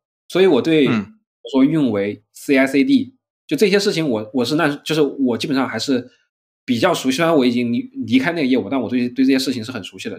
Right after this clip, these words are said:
Speaker 1: 流水线都是很熟悉的。
Speaker 2: 嗯。
Speaker 1: 所以呢，对我来说，hosting 业务，我知道它很赚钱，我知道怎么用 hosting 来赚钱。
Speaker 2: 嗯。
Speaker 1: 所以呢，
Speaker 2: 嗯。
Speaker 1: 确实我的将来的打算就是我的产品部分，我，我是免费开源的，对吧？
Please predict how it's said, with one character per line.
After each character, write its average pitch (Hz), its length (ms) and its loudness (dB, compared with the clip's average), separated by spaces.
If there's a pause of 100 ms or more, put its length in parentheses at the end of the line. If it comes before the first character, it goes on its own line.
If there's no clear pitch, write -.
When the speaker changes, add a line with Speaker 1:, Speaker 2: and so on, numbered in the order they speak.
(340)
Speaker 1:
流 117 100 -6
水 117 140 -4
线 120 160 -4
都 113 80 -4
是 120 60 -2
很 92 100 -8
熟 95 120 -14
悉 98 120 -16
的。 90 40 -16
Speaker 2:
嗯。 - 40 -20 (320)
Speaker 1:
所 180 120 0
以 180 100 2
呢， 147 240 2 (720)
对 208 140 4
我 110 180 2
来 98 140 -6
说， 131 400 -4 (160)
hosting 214 340 0
业 120 160 0
务， 104 280 -6 (320)
我 120 120 -2
知 151 100 -2
道 160 60 4
它 143 140 -6
很 113 100 -8
赚 107 160 -6
钱， - 260 -18 (680)
我 135 80 0
知 135 80 0
道 151 100 2
怎 117 160 -4
么 104 80 -4
用 139 140 2
hosting - 280 -8
来 104 80 -6
赚 110 140 -6
钱。 95 160 -16
Speaker 2:
嗯。 - 60 -20 (400)
Speaker 1:
所 165 80 0
以 160 80 2
呢， 139 220 2
Speaker 2:
嗯。 107 240 -4
Speaker 1:
确 - 180 2
实 151 200 2
我 135 260 2
的 131 220 0
将 160 160 -2
来 160 100 0
的 147 60 -6
打 95 120 -4
算 139 200 -2
就 120 80 -2
是 110 200 -6 (400)
我 110 140 -4
的 117 360 0
产 - 220 -6
品 151 140 0
部 113 80 -4
分， 104 200 -12
我， 107 120 -12 (440)
我 117 80 -8
是 139 100 -4
免 104 180 -2
费 117 180 -6
开 - 140 -2
源 101 160 -4
的， 104 160 -16 (340)
对 123 80 -8
吧？ 104 160 -8